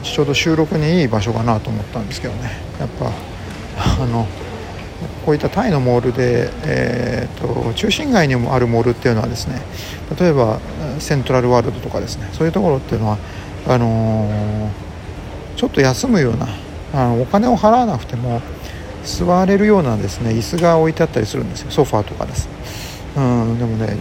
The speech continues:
残念ながらこのインペリアルサムローンにはそういった、い-、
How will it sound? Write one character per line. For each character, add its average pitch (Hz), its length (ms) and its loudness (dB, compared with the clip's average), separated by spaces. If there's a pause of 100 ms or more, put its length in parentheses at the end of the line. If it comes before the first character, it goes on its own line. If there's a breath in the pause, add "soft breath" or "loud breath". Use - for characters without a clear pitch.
(140)
残 170 160 4
念 190 160 4
な 175 120 4
が 117 100 2
ら 110 80 0
こ 117 120 -4
の 123 220 0
イ 139 60 0
ン 143 80 -2
ペ 170 140 2
リ 170 100 4
ア - 20 6
ル 156 100 -2
サ 156 120 0
ム 143 100 2
ロ 113 60 0
ー 151 80 4
ン 135 60 4
に 123 100 4
は 98 80 2 (500 loud breath)
そ - 120 0
う - 20 4
い 156 40 0
っ - 20 -2
た、 156 180 2
い-、 143 60 2